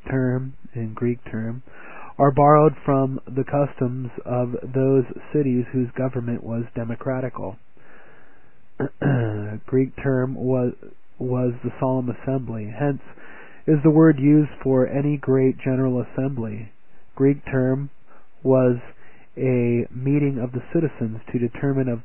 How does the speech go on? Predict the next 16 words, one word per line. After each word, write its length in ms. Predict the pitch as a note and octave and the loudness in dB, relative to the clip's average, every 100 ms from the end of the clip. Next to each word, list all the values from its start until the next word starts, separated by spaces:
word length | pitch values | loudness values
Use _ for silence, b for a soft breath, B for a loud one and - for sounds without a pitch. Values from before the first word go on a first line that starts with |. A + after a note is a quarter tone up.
| - | -2
things 300 | B2+ C3+ B2+ | 0 0 -2
and 120 | A#2+ | -4
affairs 500 | A#2 - C3+ B2 A#2 - | -4 0 2 2 0 -2
which 180 | A#2+ A2+ - | -4 -4 -8
had 240 | A2+ A#2+ A#2 | -6 -6 -4
had 320 | B2 B2 A#2+ | -4 -4 -6
a 120 | - | -8
previous 480 | - D3 D3 C3 A#2+ - | -4 0 2 2 0 -2
deliberation 720 | B2 B2 B2 A#2+ C3 - A#2+ | -2 0 0 0 0 -2 -8
in 120 | A2 | -6
the 80 | A2+ - | -8 -4
Senate. 300 | C#3 A#2 A2 | -4 -4 -6
Hence, 320 | - C3 A#2 - B B B B B | -2 -2 -2 -10 B B B B B
it 100 | D#3 | 6
is 140 | E3 D3+ | 6 6
applied 500 | C#3 D#3+ D#3+ E3+ | 4 6 8 8